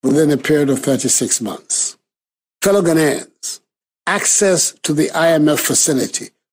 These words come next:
will not spell the immediate end of the difficulties we are in presently. But the fact that we've been able to negotiate such a deal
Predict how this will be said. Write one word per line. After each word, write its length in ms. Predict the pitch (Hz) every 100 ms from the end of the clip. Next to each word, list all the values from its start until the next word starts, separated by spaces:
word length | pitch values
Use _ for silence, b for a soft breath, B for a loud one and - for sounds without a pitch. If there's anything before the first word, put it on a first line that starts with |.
| _
will 440 | 120 117 151 156 139
not 500 | 139 156 175 - -
spell 640 | - - 170 - - - _ _ _ _ _ -
the 140 | 120
immediate 580 | - 135 151 156 156 -
end 240 | 156 147 135
of 120 | 120
the 80 | 113
difficulties 880 | 143 131 131 - 131 - 131 113 b b
we 180 | 127 127
are 200 | 131 123
in 120 | 120
presently. 600 | - 117 - - - - - _ _ _ _ _ _ -
But 120 | 98
the 60 |
fact 280 | 110 202 214
that 100 | 202
we've 160 | 190 190
been 140 | 180
able 260 | 185 185 190
to 140 | -
negotiate 560 | 165 151 180 175 185 165
such 260 | 165 156
a 60 | 143
deal 420 | 127 147 98 -